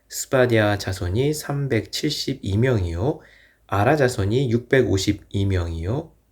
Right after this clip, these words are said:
바핫 모앗 자손, 곧 예수아와 요압 자손이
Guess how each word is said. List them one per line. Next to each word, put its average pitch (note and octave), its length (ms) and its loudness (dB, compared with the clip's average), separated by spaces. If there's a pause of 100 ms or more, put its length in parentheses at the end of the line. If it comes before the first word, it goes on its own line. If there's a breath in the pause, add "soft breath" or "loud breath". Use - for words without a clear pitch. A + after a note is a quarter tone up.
(1800 loud breath)
바핫 G#2+ 400 2
모앗 A2 440 4
자손, E2+ 440 -2
곧 A2+ 260 6
예수아와 G#2+ 1040 4 (440 loud breath)
요압 G#2+ 440 6
자손이 F#2+ 640 0